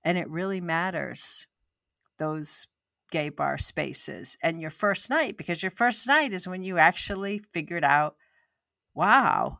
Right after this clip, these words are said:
this exists." This, like, network of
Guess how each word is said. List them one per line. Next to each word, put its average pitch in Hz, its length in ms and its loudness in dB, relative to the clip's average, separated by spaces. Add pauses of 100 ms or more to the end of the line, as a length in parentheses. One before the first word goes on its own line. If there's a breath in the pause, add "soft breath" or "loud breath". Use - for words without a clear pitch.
this 220 300 2
exists." - 920 -2 (200)
This, - 380 -4 (600)
like, 165 200 -4
network 214 680 0
of 170 360 -2